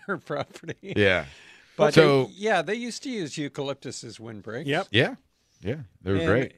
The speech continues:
Speaker 1: and, uh, when we were in England, what did we see everywhere? They,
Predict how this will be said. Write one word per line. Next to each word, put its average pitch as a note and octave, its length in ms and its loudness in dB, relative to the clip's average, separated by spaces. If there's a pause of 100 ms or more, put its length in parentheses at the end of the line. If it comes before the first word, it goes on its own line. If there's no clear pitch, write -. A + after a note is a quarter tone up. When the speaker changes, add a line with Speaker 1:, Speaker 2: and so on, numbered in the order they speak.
Speaker 1:
and, C#3+ 360 -10
uh, C3 160 -4
when C3+ 240 -8
we F#3+ 140 -6
were F#3+ 140 -6
in C3+ 100 -4
England, B2 500 -10
what C#3 140 -14
did D3 140 -16
we C3 100 -10
see B2+ 420 -10
everywhere? A2 480 -10
They, A2+ 180 -14